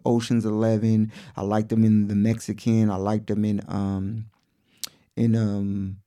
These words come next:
Burn After Reading. I like, he's a very,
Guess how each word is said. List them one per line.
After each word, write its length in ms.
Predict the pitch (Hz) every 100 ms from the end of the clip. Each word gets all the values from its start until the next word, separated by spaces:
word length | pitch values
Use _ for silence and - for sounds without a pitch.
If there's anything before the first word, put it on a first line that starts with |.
| _ -
Burn 360 | 110 123 117
After 240 | 117 113 107
Reading. 500 | 113 123 120 117 120 - _ -
I 80 | 117
like, 400 | 117 123 139 -
he's 320 | 120 151 147
a 60 |
very, 680 | 127 165 226 240 220 175 -